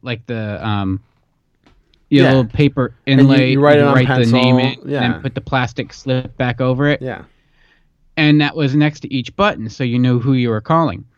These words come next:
Speaker 1: But for some reason, rather than put, like, the name, she just wrote the phone numbers that that number corresponded to.
Speaker 2: Well, that's pointless.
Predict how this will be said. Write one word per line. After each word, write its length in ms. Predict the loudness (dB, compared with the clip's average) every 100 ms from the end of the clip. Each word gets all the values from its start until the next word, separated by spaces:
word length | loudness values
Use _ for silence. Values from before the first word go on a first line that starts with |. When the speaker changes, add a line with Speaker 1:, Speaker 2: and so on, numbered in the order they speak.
| _ _ _
Speaker 1:
But 200 | -6 -6
for 100 | -4
some 260 | -6 -4 -2
reason, 560 | 0 0 0 -2 -6 -10 _ _ _ _ _
rather 500 | -6 -2 0 0 0
than 160 | 0 -2
put, 240 | -2 -2
like, 280 | 0 -2 -4
the 140 | 0 0
name, 680 | 2 0 0 0 0 -2 -6 _ _ _ _ _ _ _ _ _ _ _ _
she 180 | _ -8
just 240 | -4 -4 0
wrote 220 | 0 0 -2
the 120 | -4
phone 440 | -4 -4 0 2
numbers 640 | 2 2 0 -2 -4 -10 _ _ _ _ _ _ _ _ _ _ _ _ _ _
that 240 | -4 -4 -2
that 200 | -4 -2
number 380 | 0 0 0 -4
corresponded 840 | -4 -4 -4 -4 -2 0 0 -2
to. 220 | -2 0 -2 -8 _
Speaker 2:
Well, 80 | -12
that's 200 | -12 -12
pointless. 560 | -16 -16 -14 -16 -18